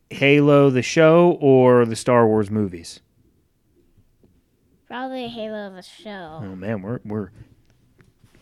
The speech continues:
Speaker 1: two and oh for Halo.
Speaker 2: I mean, I like it.
Speaker 1: Your clothes,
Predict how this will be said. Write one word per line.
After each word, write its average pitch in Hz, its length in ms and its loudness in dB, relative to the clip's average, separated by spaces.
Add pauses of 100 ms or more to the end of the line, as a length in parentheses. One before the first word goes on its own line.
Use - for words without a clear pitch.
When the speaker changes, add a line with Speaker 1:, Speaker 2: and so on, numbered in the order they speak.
(140)
Speaker 1:
two 175 320 4
and 151 120 4
oh 139 280 4
for 110 180 -8
Halo. 123 800 -2 (320)
Speaker 2:
I 277 80 -16
mean, 294 200 -14
I 240 180 -16
like 254 260 -18 (100)
it. - 680 -20 (240)
Speaker 1:
Your 135 180 0
clothes, 160 720 2